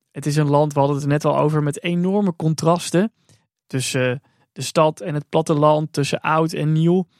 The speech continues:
Het is ook, denk ik, een van de landen in de wereld die het verst qua cultuur afstaat van ons. Als in, zo'n beetje alles gaat daar anders. Eh,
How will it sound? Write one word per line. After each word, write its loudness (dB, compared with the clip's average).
Het -6
is -2
ook, 2
denk 2
ik, -2
een 0
van 0
de 2
landen 0
in 0
de 2
wereld 0
die -8
het -6
verst -2
qua -2
cultuur -2
afstaat -4
van -6
ons. -2
Als -4
in, 0
zo'n -6
beetje 0
alles 2
gaat -4
daar 0
anders. 2
Eh, -2